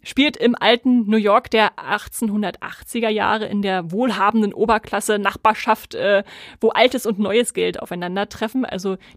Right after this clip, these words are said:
die Emporkömmlinge, äh, Neureichen, wie etwas verachtend gesagt wird, auf den Adel, der versucht, sich irgendwie zu halten, aber vielleicht auch so ein paar finanzielle Probleme hat. Und, äh,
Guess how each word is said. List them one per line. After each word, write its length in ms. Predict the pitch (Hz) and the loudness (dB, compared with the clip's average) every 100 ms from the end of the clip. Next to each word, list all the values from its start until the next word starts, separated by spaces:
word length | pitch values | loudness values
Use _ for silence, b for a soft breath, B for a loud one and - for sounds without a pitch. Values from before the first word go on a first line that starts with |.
| 240 | -10
die 60 | |
Emporkömmlinge, 1000 | 220 - 269 277 - 247 247 254 240 247 | -6 2 2 2 2 2 2 0 0 0
äh, 240 | - 220 208 | 0 0 0
Neureichen, 920 | 214 247 247 311 214 214 - 269 220 | 4 6 6 4 4 2 2 -2 -2
wie 180 | 226 233 | -2 -2
etwas 380 | 214 - 233 214 | -4 -6 -8 -6
verachtend 420 | - - - 233 - | -4 -4 -2 -4 -2
gesagt 380 | 220 196 208 226 | 0 0 0 -4
wird, 140 | 214 | -4
auf 160 | 190 - | -4 -2
den 220 | 214 - | -2 0
Adel, 480 | 214 220 214 208 202 B B - | 2 2 2 0 -2 B B 2
der 120 | 214 | 2
versucht, 340 | 214 202 240 | 2 -2 -2
sich 140 | 226 - | -8 -6
irgendwie 200 | 214 - | -6 -6
zu 120 | 214 | 0
halten, 240 | 202 220 | 2 2
aber 160 | 208 208 | -2 -2
vielleicht 320 | - 359 359 | 2 2 2
auch 120 | 277 | -4
so 100 | 254 | -4
ein 40 | 277 | -4
paar 140 | 254 | -2
finanzielle 440 | 247 247 233 226 | 0 -2 0 -2
Probleme 400 | 226 196 202 202 | -2 -4 -2 -2
hat. 200 | 208 - - B B B B B _ | -2 -6 -14 B B B B B _
Und, 500 | 214 214 214 208 - - | 0 2 2 0 -4 -6
äh, 280 | 202 190 | -2 0